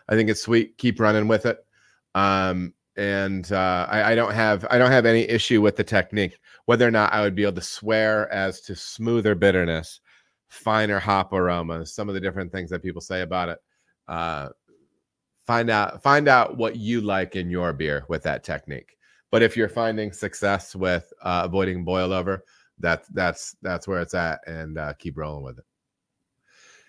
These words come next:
Yeah, I think that's a, I think that's a great question, Andrew, and, uh, you're, you're spot on. I, I, I wouldn't wanna, I don't think I wanna, uh, yeah. You, you, you get it.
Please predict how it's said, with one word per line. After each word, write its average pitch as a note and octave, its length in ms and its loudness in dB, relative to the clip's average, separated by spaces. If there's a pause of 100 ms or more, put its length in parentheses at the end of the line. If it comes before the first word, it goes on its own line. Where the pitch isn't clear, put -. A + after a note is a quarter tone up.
(260)
Yeah, C3+ 260 10
I C3 100 6
think D3+ 220 6
that's D3+ 220 8
a, A#2 340 8 (180)
I B2+ 80 0
think C#3 180 0
that's C3 180 0
a A#2+ 60 0
great G#2+ 280 2
question, A2+ 480 0
Andrew, A#2 760 2
and, G2+ 500 -2 (160)
uh, F#2 500 0
you're, G#2 560 0
you're C#3+ 160 4
spot A#2 360 4
on. D2+ 280 -2 (500)
I, G2+ 340 2
I, G#2 160 -2 (140)
I G#2+ 120 -4
wouldn't G#2+ 320 -2
wanna, G2+ 520 -6
I G#2+ 120 -6
don't G#2 220 -8
think G#2 140 -10
I G2+ 80 -4
wanna, F2+ 540 -6 (680)
uh, D#2+ 500 -2 (1400)
yeah. D2 300 -10 (960)
You, C3 140 2
you, B2+ 200 2
you B2 200 2
get F2+ 220 0
it. - 80 -8